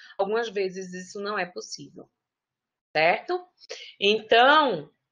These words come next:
é, a gente chega com pacientes com essa clínica, onde muitas vezes, né, isso está relacionado ao fotodano, na grande maioria,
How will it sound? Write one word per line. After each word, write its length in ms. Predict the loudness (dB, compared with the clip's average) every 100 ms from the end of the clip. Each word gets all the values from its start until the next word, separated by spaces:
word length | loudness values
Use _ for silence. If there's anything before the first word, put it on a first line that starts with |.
| _ _
é, 1040 | -2 0 0 2 2 4 4 4 2 0 -8 -8
a 140 | 0 0
gente 560 | 2 0 0 -2 -2 _ _ _ _ _ _ _ _ _ -4
chega 440 | 0 2 2 0
com 160 | -2 0
pacientes 560 | 0 0 -6 -6 -10
com 120 | -4
essa 540 | -4 -2 -2 0 -2 -8 _ _ _ _ _ _ _ -14
clínica, 560 | -8 -4 -4 -6 -2 -2 -2 -12 _ -20 -6 2
onde 340 | 4 4 2
muitas 400 | -2 -2 -2 -2
vezes, 960 | 2 4 6 6 4 -2 -6 -8 -10 _ _ -6
né, 200 | 0 0 -2
isso 840 | -8 -6 -2 0 0 0 0 -2
está 220 | -4 -2 0
relacionado 800 | 2 0 0 -4 2 4 4 4
ao 140 | 2
fotodano, 960 | 2 -2 -2 -2 -4 -6 -6 -4 -6 -10 _ _ _ _
na 120 | 0
grande 340 | 2 4 4 4
maioria, 800 | 2 2 0 -4 -2 0 0